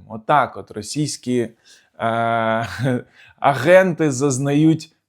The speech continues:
краху. Путін, на жаль, їм допомогти в Молдові не може, тому що Молдова рухається в Європу. Що відбувається далі? Зараз будуть вибори, і дійсно це дуже великі ставки. Росія планує кілька провокацій.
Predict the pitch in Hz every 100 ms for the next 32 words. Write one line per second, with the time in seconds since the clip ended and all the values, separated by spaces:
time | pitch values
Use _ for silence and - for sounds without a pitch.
0 | _ - 151 151 131 113 - 98 - 131
1 | 165 - 160 135 123 120 113 139 127 117
2 | 143 123 120 - 117 110 - 123 117 113
3 | 107 123 113 110 107 117 123 110 92 90
4 | 107 123 - 113 104 104 104 139 151 120
5 | - 107 120 117 110 107 107 92 98 117
6 | 113 101 - _ _ - - - - -
7 | 247 247 196 208 196 - 165 143 156 113
8 | 104 110 165 185 151 160 170 123 120 151
9 | 113 139 175 185 110 139 180 - 160 -
10 | 147 120 120 156 131 117 131 131 117 120
11 | - 165 190 - 131 123 - 156 127 113
12 | 131 139 135 120 - 131 113 117 - 123
13 | 120 123 - - 110 110 -